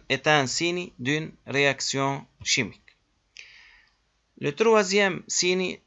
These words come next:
est la formation d'un précipité. À noter que la précipité est un corps solide qui se dépose au fond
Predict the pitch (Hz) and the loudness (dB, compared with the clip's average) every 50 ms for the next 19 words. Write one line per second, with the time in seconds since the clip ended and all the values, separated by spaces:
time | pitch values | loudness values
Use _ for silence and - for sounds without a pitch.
0 | _ - 156 170 170 160 156 147 143 - - 175 175 170 165 160 156 - - 165 | _ -2 0 0 2 2 2 0 0 0 0 0 0 0 -2 -4 -4 -4 -4 -2
1 | 165 160 156 139 131 143 143 147 147 147 151 - - 139 143 135 - - 131 120 | -2 -2 -4 -2 -2 -2 -2 -2 -4 -6 -10 -8 -4 -4 -4 -2 -4 -6 -8 -10
2 | - 113 - - - - _ _ _ _ _ _ - - - _ - - - - | -12 -18 -18 -18 -20 -20 _ _ _ _ _ _ -20 -20 -20 _ -20 -20 -20 -20
3 | _ _ _ _ _ - 160 185 196 190 180 - - 190 190 180 175 - 156 156 | _ _ _ _ _ -2 0 0 0 0 -2 -2 0 0 0 0 0 0 0 2
4 | 147 151 156 147 - 143 135 135 131 - 165 185 180 - - 156 156 147 139 123 | 2 2 0 0 0 2 2 2 0 -2 -4 -4 -2 -4 -6 -6 -6 -6 -8 -6
5 | - 123 120 127 135 - - - - 131 127 - 139 139 143 139 - 180 180 170 | -4 -4 -2 -2 -4 -6 -10 -8 -8 -8 -4 -2 -2 -2 -2 -2 0 2 4 4
6 | 156 131 110 - - _ _ - - - 143 139 135 120 120 120 135 156 160 156 | 4 2 0 -2 -6 _ _ -14 -10 -4 -2 -2 0 0 -2 -2 -4 -6 -8 -10
7 | - _ _ - - 156 156 147 - 147 135 120 127 127 127 - - 156 156 156 | -18 _ _ -12 -6 -6 -4 -4 -2 -2 -2 0 -2 -4 -4 -2 0 2 2 2
8 | 156 147 139 - - 107 123 - - - 135 135 135 139 143 | 2 0 -2 -4 -4 -4 -4 -4 -4 -2 0 0 0 0 -4